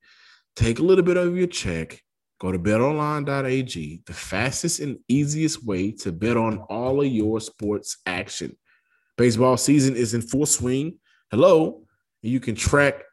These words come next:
all the action at BetOnline. This week has a ton of sports action. The N B A right now. Luke is getting a tech for breathing. LeBron James is now pissed off at the t-, play-in tournament. There's so much money you can make right now by betting on these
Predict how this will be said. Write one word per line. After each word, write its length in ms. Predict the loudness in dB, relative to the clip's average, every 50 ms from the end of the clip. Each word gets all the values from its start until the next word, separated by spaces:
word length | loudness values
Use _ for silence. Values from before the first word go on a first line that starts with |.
| _ _ 0
all 280 | 4 4 6 6 6 4
the 180 | 4 2 0 0
action 380 | -2 -2 -2 -4 -10 -10 -8
at 160 | -6 -6 -2
BetOnline. 760 | -2 0 0 0 -2 -2 -2 -2 -2 -2 -4 -6 -8 -10 -2
This 280 | 0 0 0 0 -2 0
week 180 | 2 2 2 2
has 240 | 0 -2 -2 -4 -6
a 120 | -10 -12
ton 240 | -10 -8 -6 -4 -4
of 80 | -4
sports 360 | -6 -6 -2 -2 -2 -2 -2 -4
action. 380 | -4 -4 -4 -4 -4 -6 -6 -4
The 180 | -4 -4 -2 -2
N 80 | -2
B 180 | 0 2 2 2
A 100 | 2 2
right 260 | 0 -2 -4 -6 -8
now. 380 | -8 -8 -8 -8 -10 -10 -12 _ _ -20 -20 -20 -20 -20 -18 -2 4
Luke 240 | 4 4 6 6 4
is 120 | 4 2
getting 260 | 4 4 4 4 4 2
a 40 |
tech 320 | 0 0 2 2 2 2 2
for 140 | -2 -6 -6
breathing. 760 | -6 -10 -14 _ _ -4 0 2 2 2 2 -2 -8 -10 -12 _ _ _ _ _ _ _ _ -6
LeBron 480 | -2 0 0 2 2 2 2 2 -2 -2
James 360 | -2 -2 -2 -2 -4 -4 -6
is 120 | -6 -6
now 220 | -6 -8 -8 -8 -8
pissed 320 | -4 -4 -4 -4 -2 -4
off 220 | -6 -6 -6 -6
at 120 | -8 -8 -6
the 80 | -8
t-, 160 | -12 -10 -14 -16 _
play-in 460 | 0 2 2 4 4 2 0 0 -2
tournament. 400 | -4 -4 -4 -4 -2 -4 -6 -6
There's 240 | -4 -4 -2 -2 -4
so 200 | -4 -4 -6 -4
much 300 | -2 -2 -2 -4 -4 -6
money 300 | -10 -12 -12 -10 -8 -8
you 160 | -6 -6 -8
can 240 | -8 -8 -10 -10 -10
make 260 | -10 -12 -12 -12 -10
right 200 | -10 -10 -10 -10
now 200 | -10 -12 -12 -10
by 160 | -8 -8 -8 -8
betting 440 | -8 -6 -4 -4 -2 -2 -4 -6 -6
on 300 | -6 -6 -4 -4 -4 -2
these 260 | -2 -4 -4 -6